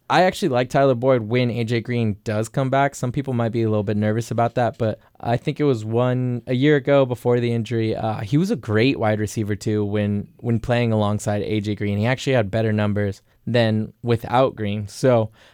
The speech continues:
I think Tyler Boyd's gonna be really good going forward. It really, it's all predicated on Ryan Finley though. That was Andy Dalton. So you really have to see what this rookie has, and that makes me nervous. So kinda like Nick said, I'd keep 'em all on my bench and wait and see.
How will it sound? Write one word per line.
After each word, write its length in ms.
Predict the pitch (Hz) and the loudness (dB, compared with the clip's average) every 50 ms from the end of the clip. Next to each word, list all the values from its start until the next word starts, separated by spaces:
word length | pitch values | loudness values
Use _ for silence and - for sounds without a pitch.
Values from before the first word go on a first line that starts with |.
| _ _ - | _ _ 0
I 100 | 135 147 | 2 2
think 160 | 175 170 - | 4 4 2
Tyler 200 | 170 147 143 135 | 4 4 4 4
Boyd's 260 | 117 117 120 117 110 | 4 2 0 0 0
gonna 120 | 113 117 | -2 -4
be 140 | 107 110 110 | -2 -2 0
really 200 | 110 110 110 107 | 0 0 0 0
good 220 | 98 113 107 95 - | 0 -2 -4 -2 -2
going 260 | 110 104 104 104 101 | -4 -2 -2 -2 -4
forward. 840 | - - - - - - - 131 123 120 117 117 120 117 113 107 101 _ - | -6 -10 -20 -20 -16 -4 0 2 4 4 4 4 4 2 2 0 -4 _ -2
It 160 | 131 131 131 | -2 0 0
really, 440 | 127 123 123 139 151 165 165 156 143 | -2 0 2 4 4 6 6 4 4
it's 180 | 123 - - 127 | 2 0 -2 -2
all 140 | 127 127 | -2 -2
predicated 520 | 120 - 135 127 127 120 - 131 123 113 113 | 0 2 0 0 0 0 0 -2 -2 0 0
on 160 | 110 107 107 | 0 0 0
Ryan 280 | 107 107 107 110 107 101 | 0 2 2 0 0 0
Finley 340 | - 107 107 107 107 104 | 0 0 0 2 2 0
though. 180 | 101 98 87 82 | -2 -2 -6 -6
That 240 | 98 107 110 113 98 | -4 -2 -2 0 0
was 160 | 127 120 107 | 0 -2 -2
Andy 320 | - - 123 117 110 110 107 | -2 -2 -2 0 0 -2 -4
Dalton. 440 | 101 113 104 101 - - 107 104 101 _ _ _ | -2 -2 -2 -2 -2 -4 -6 -8 -8 _ _ _
So 140 | - - 135 | -4 0 2
you 120 | 131 131 | 2 4
really 200 | 131 143 147 151 | 6 6 6 6
have 140 | 147 143 - | 4 2 0
to 100 | - 127 | -2 -4
see 160 | - - 127 | -4 -2 -2
what 180 | 120 117 110 - | -2 -2 -2 -2
this 300 | 120 113 107 - - - _ _ - | -2 -2 -4 -4 -8 -20 _ _ -8
rookie 420 | - 110 120 127 123 - 123 117 107 | -4 0 0 0 0 0 -2 -2 0
has, 540 | 101 104 107 110 113 117 127 139 131 - - _ _ - | 2 2 2 4 4 4 4 2 0 -4 -12 _ _ -4
and 300 | - 127 117 117 110 104 | 0 0 2 0 0 2
that 220 | - 135 139 143 | 2 4 4 4
makes 220 | 139 135 120 - - | 2 0 -2 -2 -2
me 100 | 120 110 | -2 0
nervous. 360 | 110 107 104 98 98 104 95 | 0 0 0 0 -2 -4 -4
So 440 | - - 113 107 107 107 104 - _ _ - - - | -2 -2 0 0 0 0 -2 -4 _ _ -20 -14 -6
kinda 240 | - 170 170 170 160 | -2 0 2 2 2
like 160 | 151 143 127 | 2 2 0
Nick 220 | 127 123 117 - | -2 -4 -4 -2
said, 200 | - 123 113 113 | -2 0 0 0
I'd 160 | 113 120 120 | 0 -2 -2
keep 220 | - - 151 147 147 | 0 0 0 0 0
'em 100 | 131 120 | 0 0
all 180 | 117 117 113 | 0 0 2
on 60 | 113 113 | 0 0
my 140 | 113 107 | -2 -2
bench 300 | 101 107 110 110 104 - | -2 -2 -2 -2 -4 -4
and 180 | 117 110 107 101 | -4 -4 -4 -2
wait 240 | 110 110 110 110 - | 0 0 -2 -2 -4
and 180 | - 117 107 | -6 -6 -6
see. 420 | - - - - 110 113 117 120 | -6 -6 -6 -4 -2 -2 -2 -4